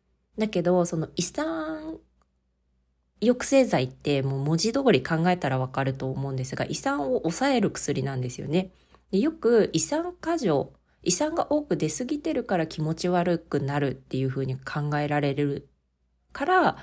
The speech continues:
その胃酸を抑える薬っていうのが存在するんですけど、そしてその胃酸が多いから自分の気持ち悪さが起きてる、胸焼けするっていう風にドクターも言うこともあるだろうし、そんな風に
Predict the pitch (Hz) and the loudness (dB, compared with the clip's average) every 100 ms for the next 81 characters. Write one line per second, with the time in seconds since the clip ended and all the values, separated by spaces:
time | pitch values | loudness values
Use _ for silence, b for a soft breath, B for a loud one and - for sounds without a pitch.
0 | B B B - 165 165 - 165 151 - | B B B -6 -2 0 0 0 0 0
1 | 170 156 156 - 131 131 131 127 127 - | 2 0 -2 -4 -4 -2 -2 -2 -4 -4
2 | 139 139 147 147 151 156 147 131 127 - | -2 0 -2 -2 -2 0 -2 -4 -4 -6
3 | 123 131 160 143 - - _ _ _ _ | -4 4 4 4 0 -12 _ _ _ _
4 | _ _ _ _ - - 214 - 262 233 | _ _ _ _ -10 -2 -2 0 0 2
5 | 190 - - 262 269 - 311 330 294 262 | 0 0 -2 -2 -2 0 2 2 2 2
6 | 277 190 180 185 180 185 180 180 175 160 | 4 4 2 2 0 -2 0 2 2 0
7 | 143 143 - 151 - - 139 135 135 - | -4 -4 -4 -6 -6 -4 -2 -4 -8 -6
8 | 151 151 156 151 156 151 - - 165 160 | -2 0 -2 -2 -2 -2 -2 0 2 2
9 | - 135 135 135 135 139 139 b b b | -2 -4 -2 -4 -4 -6 -8 b b b
10 | b b b _ _ _ _ _ _ _ | b b b _ _ _ _ _ _ _
11 | _ _ _ _ _ _ - 170 - 147 | _ _ _ _ _ _ 0 0 0 0
12 | 131 135 147 156 170 165 151 127 160 156 | 0 0 2 2 0 0 0 0 0 0
13 | 135 135 135 - 254 220 202 196 196 190 | -2 -4 -4 -2 2 2 4 4 4 4
14 | 147 131 | 2 -2